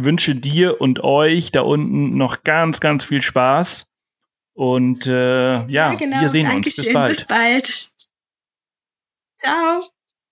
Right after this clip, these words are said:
Speaker 1: Ciao.
Speaker 2: Ja, genau.
Speaker 1: Ja, das war doch schon wieder mit der hundertsiebenundfünfzigsten Off the Path Podcast Folge.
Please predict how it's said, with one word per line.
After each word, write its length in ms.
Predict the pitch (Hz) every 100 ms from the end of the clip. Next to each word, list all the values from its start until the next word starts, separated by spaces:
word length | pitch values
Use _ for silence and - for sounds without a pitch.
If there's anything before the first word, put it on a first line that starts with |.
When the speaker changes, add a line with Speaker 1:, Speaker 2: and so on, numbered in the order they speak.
| _
Speaker 1:
Ciao. 640 | 160 180 175 156 156 165 165 _ _ _ _ _ _ _ _ _ _ _ _ _ _ 254
Speaker 2:
Ja, 140 | 277 339
genau. 340 | 302 269 269 269 - _ _ _ _ _ _
Speaker 1:
Ja, 220 | 123 113
das 160 | 101 104
war 60 | 147
doch 100 | 139
schon 160 | 123
wieder 180 | 110 104
mit 160 | 101 101
der 120 | 98
hundertsiebenundfünfzigsten 1040 | 127 147 123 135 143 131 139 - 123 - 113
Off 160 | 117
the 60 | 113
Path 340 | 117 107 107
Podcast 420 | - 123 - 131 -
Folge. 440 | 117 123 127